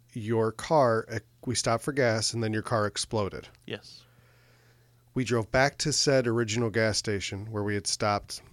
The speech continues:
Speaker 1: fifteen or twenty minutes before.
Speaker 2: Mm-hmm.
Speaker 1: And we're calling for help, trying to figure out what we're going to do.
Speaker 2: Yeah.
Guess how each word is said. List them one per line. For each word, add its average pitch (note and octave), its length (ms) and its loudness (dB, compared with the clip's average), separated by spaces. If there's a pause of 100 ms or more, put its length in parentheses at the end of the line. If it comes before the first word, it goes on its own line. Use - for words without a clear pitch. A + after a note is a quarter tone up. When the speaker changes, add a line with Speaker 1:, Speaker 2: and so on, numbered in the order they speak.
Speaker 1:
fifteen A#2 360 -4
or G#2 80 -2
twenty A2 280 -4
minutes G2+ 240 -4
before. G2 560 -8
Speaker 2:
Mm-hmm. A#2+ 240 -10 (280)
Speaker 1:
And G#2+ 200 -4
we're G2 120 -4
calling G2+ 360 0
for G2+ 140 -8
help, G#2 180 -2
trying G#2 240 -4
to F#2+ 60 -8
figure G2+ 220 -2
out G2 120 0
what G2 120 -4
we're F#2+ 100 -4
going G2 240 -4
to F#2+ 60 -6
do. F#2 280 -4 (200)
Speaker 2:
Yeah. - 140 -10